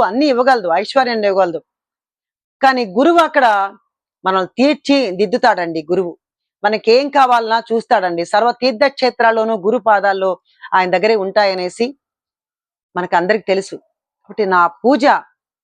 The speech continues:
ఆ లలితా సహస్రనామంతో మొదలై దత్తస్వామి దగ్గర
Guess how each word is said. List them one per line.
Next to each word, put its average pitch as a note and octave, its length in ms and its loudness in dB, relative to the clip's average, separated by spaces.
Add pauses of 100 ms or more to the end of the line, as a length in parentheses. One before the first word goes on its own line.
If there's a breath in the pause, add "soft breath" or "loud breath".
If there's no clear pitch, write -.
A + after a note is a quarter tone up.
(840)
ఆ D#3+ 140 4
లలితా B3 460 2
సహస్రనామంతో A3+ 680 0
మొదలై F3+ 420 2 (1300)
దత్తస్వామి G#3 800 0
దగ్గర G#3+ 280 0